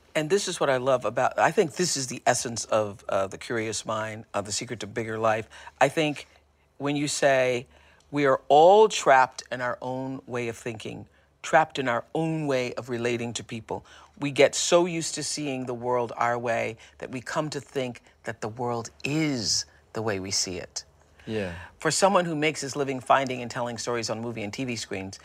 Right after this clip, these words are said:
Speaker 1: that kind of parochialism can be dangerous. It's also boring. And I think it's what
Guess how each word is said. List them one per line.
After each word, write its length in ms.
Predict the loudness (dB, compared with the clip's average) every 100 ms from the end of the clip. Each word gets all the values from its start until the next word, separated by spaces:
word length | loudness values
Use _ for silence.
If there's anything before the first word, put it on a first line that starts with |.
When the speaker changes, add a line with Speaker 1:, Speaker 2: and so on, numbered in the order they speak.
| -20 -20 2
Speaker 1:
that 220 | 6 6 6
kind 220 | 0 0
of 100 | -2
parochialism 1000 | -8 0 2 2 -2 0 0 -2 -6 -8 -16 _
can 180 | -8 -6
be 100 | -6
dangerous. 800 | -8 -6 -4 -4 -6 -6 -6 -8
It's 160 | -10 -6
also 400 | -2 -2 -2 -6
boring. 600 | -6 -2 -2 -2 -6 -10 -16 -6
And 120 | 2 4
I 80 |
think 180 | 4 2
it's 160 | 2 2
what 180 | 2